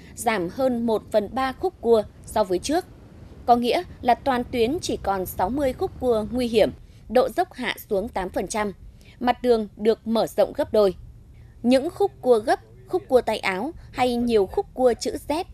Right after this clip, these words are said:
đã được mở rộng. Dọc trên đèo Pha Đin, hệ thống biển báo, biển thông tin, đường lánh nạn khẩn cấp cũng đã được đầu tư nâng cấp khá đồng bộ. Hiện nay, các phương tiện di chuyển qua tuyến đường đèo Pha Đin thuộc địa phận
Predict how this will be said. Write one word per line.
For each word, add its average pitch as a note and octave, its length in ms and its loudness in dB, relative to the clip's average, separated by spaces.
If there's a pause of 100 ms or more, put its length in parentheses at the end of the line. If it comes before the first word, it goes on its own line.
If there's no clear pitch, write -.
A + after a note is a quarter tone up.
(120)
đã A#3+ 100 4
được A#3 220 -4
mở G3 120 -2
rộng. F#3 240 2 (920)
Dọc - 340 0
trên D4 160 -2
đèo G#3 140 2
Pha B3 200 -2
Đin, A#3 280 -4 (200)
hệ - 140 0
thống A3 200 -2
biển F#3 220 0
báo, F3 380 -2
biển G#3+ 340 2
thông D4 200 -4
tin, C4 300 -4 (220)
đường G#3 320 6
lánh G#3 200 0
nạn C4+ 240 -2
khẩn G#3 200 0
cấp E4 200 -2 (240)
cũng B3 160 4
đã G#3+ 80 2
được B3 200 -2
đầu F#3 160 4
tư G#3 200 0
nâng G3+ 240 -4
cấp E4+ 240 -4
khá F#3 180 -8
đồng G#3+ 200 -2
bộ. F#3 200 8 (680)
Hiện A3+ 180 4
nay, G#3+ 180 -4 (160)
các F4+ 160 -2
phương D4 140 0
tiện G3 260 0
di D4+ 200 -2
chuyển F3+ 400 0
qua A#3+ 160 -4
tuyến G3+ 300 -4
đường G#3 220 0
đèo F3+ 160 2
Pha B3 200 -4
Đin A3+ 220 -2 (240)
thuộc A3+ 160 2
địa A3 140 0
phận E3 220 -2